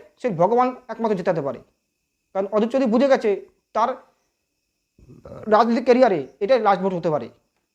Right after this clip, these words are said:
নিউজ এইটিন এবং চাণক্য একত্রে বিজেপিকে চব্বিশটা রেখেছে রাজ্যে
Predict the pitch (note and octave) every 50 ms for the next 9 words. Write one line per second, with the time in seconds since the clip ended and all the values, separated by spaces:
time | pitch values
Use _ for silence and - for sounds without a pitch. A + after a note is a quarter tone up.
0 | _ _ _ - G#3 B3+ C#4 A#3+ C#4 C4+ C4+ - D4 D#4 E4 - - _ - G#3+
1 | A#3+ B3+ A#3+ A#3+ A3+ B3 A#3+ A#3 C#4 C4 A#3+ B3 C4+ - - C4+ D#4 B4 B4+ -
2 | _ _ _ _ _ _ _ _ _ _ _ _ _ _ _ - D#3 F#3+ G3 B3
3 | B3 A#3 - A3+ - A#3+ A#3 B3+ B3+ C#4+ B3+ C4 C4+ C4 C#4 A#3 A#3 G#3 G3+ C#4
4 | D4+